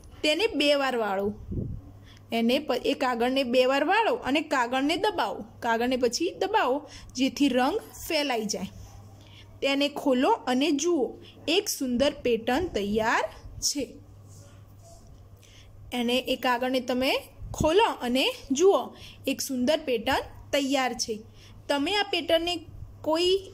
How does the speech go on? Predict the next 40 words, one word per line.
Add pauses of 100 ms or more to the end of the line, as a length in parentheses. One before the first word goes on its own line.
એવી
રીતે
કાપી
શકો (180)
કે
જેથી
દર્પણમાં
આખું
ચિત્ર
બને (500)
અને
બે
ટુકડા
બરાબર
થઈ
જાય. (880)
તમે
આ
જે
ચિત્ર
તમે
બનાવો
છો
એને
તમે
એ
રીતે
કાપો (540)
કે
જેથી (180)
દર્પણની
અંદર
એ
ચિત્ર
મૂકો (320)
તો
એ
આખું
ચિત્ર
બને.